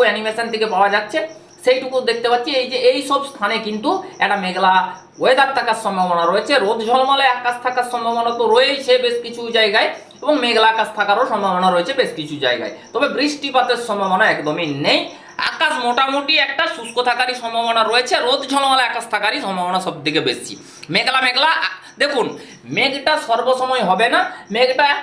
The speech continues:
তখন কখনো কখনো আসবে, কখনো কখনো সরে যাবে, এইভাবেই কিন্তু ব্যাপারগুলো রয়েছে সারাদিনে। মোটামুটি কোথাও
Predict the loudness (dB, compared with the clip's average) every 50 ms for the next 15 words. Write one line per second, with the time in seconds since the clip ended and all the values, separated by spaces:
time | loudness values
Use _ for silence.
0 | -8 -14 -20 -20 -4 0 2 2 2 2 -2 -4 -4 0 2 2 4 4 4 2
1 | 2 2 2 0 2 2 4 2 2 2 2 2 0 0 2 0 -2 -2 -2 -2
2 | 0 0 0 0 0 0 0 0 0 0 2 2 2 2 2 0 0 2 2 2
3 | 2 2 0 2 2 2 0 0 -4 -8 -6 -6 -6 -2 0 2 2 2 2 2
4 | 2 2 2 2 2 0 -4 -12 -14 -4 0 2 4 4 4 2 2 0 0 2
5 | 2 2 2 0 -2 -6 -8 -12 -14 -16 -20 _ _ _ _ _ _ -20 -20 -16
6 | -10 -4 -2 2 2 2 2 2 0 -4 -4 -2 -2 0 2 2